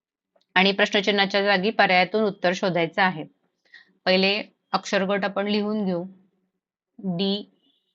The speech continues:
P, C, I, E,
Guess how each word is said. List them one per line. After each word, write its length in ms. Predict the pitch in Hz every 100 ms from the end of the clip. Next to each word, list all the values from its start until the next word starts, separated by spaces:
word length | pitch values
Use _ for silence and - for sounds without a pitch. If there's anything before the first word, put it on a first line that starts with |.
| -
P, 240 | 196 175 196 _ _ _ _ _ _ _ _ _ _ _ _ _ _ _ _ _ _ -
C, 240 | 196 190 196 _ _ _ -
I, 300 | 190 165 165 - _ _ _ _ _ _ _ _ _ _ _ _ _ _ _ _ _ _ _ _ _ 202
E, 280 | 202 202